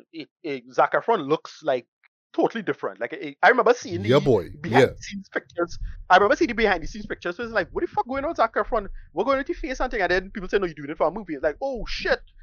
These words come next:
Speaker 1: Like, you gonna look different. And when you actually see him in the movies, like, wow, he
Speaker 2: I
Speaker 1: look
Speaker 2: know,
Speaker 1: a
Speaker 2: right?
Speaker 1: totally different.
Speaker 2: <laughs> Yeah,
Speaker 1: Right.
Speaker 2: yeah.
Speaker 1: But then they,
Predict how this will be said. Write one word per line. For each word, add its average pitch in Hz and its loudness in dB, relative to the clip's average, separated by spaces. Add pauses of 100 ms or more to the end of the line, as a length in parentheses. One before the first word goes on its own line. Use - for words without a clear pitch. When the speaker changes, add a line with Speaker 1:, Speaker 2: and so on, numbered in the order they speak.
(140)
Speaker 1:
Like, 170 2
you 196 -14
gonna 170 2
look 220 0
different. 175 2
And 151 8
when 262 6
you 220 2
actually 202 2
see 220 -10
him 175 -6
in 196 -6
the 214 -6
movies, 190 -10
like, 151 2
wow, 131 4 (260)
he 131 6
Speaker 2:
I 135 6
Speaker 1:
look 160 6
Speaker 2:
know, 156 8
Speaker 1:
a - 4
Speaker 2:
right? 120 2
Speaker 1:
totally - -4
different. - -10
Speaker 2:
<laughs> - -18
Yeah, 151 2
Speaker 1:
Right. 196 6 (100)
Speaker 2:
yeah. 139 2
Speaker 1:
But 196 2
then 285 6 (100)
they, 220 2